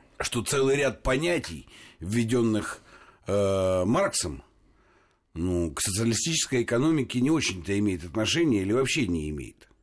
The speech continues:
отношения. Вот, там, особенно с трудом, то, что касалось, там. Вот. Ну, это естественно, потому что Маркс описывал капитализм.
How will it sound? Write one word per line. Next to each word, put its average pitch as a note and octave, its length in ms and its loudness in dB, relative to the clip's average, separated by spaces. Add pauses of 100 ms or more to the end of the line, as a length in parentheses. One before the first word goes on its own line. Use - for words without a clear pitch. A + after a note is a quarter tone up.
(160)
отношения. C#2 520 -8 (540)
Вот, D2+ 300 -6
там, C#2+ 300 -4
особенно C#3 440 0
с - 80 -2
трудом, C3 720 0 (120)
то, G#2+ 120 -4
что - 160 -12
касалось, F2 580 -6
там. - 160 -20 (640)
Вот. G2 340 0
Ну, C3+ 160 0
это C#3+ 220 -2
естественно, E3 680 0
потому A2+ 260 -2
что B2+ 260 -2 (400)
Маркс F3 440 0
описывал F#3 600 0
капитализм. D3 640 -2